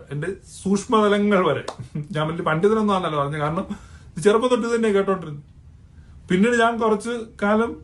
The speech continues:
അത് നിഷ്പക്ഷമായിട്ടും ഒബ്ജക്റ്റീവായിട്ട് സ്റ്റഡി ചെയ്തു. അതുകൊണ്ട് ഞാൻ പറഞ്ഞു അതിന്റെ എല്ലാ എന്നെ കയറ്റ ഇറക്കങ്ങളും എല്ലാം എനിക്കറിയാം. ഇപ്പൊ മുപ്പത്തിനാലിനെതിരായിട്ട് നിങ്ങൾ ഈ ബഹളം വെച്ചുകൊണ്ടിരിക്കുമ്പം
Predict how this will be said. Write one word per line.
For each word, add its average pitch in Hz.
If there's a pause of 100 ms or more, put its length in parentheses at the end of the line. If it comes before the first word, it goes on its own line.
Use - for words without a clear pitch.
(340)
അത് 180
നിഷ്പക്ഷമായിട്ടും 220 (160)
ഒബ്ജക്റ്റീവായിട്ട് 226
സ്റ്റഡി 180
ചെയ്തു. 143
അതുകൊണ്ട് 151
ഞാൻ 165
പറഞ്ഞു 156 (240)
അതിന്റെ 156 (220)
എല്ലാ 160 (680)
എന്നെ 175
കയറ്റ 190 (100)
ഇറക്കങ്ങളും 190 (140)
എല്ലാം 135
എനിക്കറിയാം. 165 (460)
ഇപ്പൊ 247
മുപ്പത്തിനാലിനെതിരായിട്ട് 240
നിങ്ങൾ 226
ഈ -
ബഹളം 226
വെച്ചുകൊണ്ടിരിക്കുമ്പം 214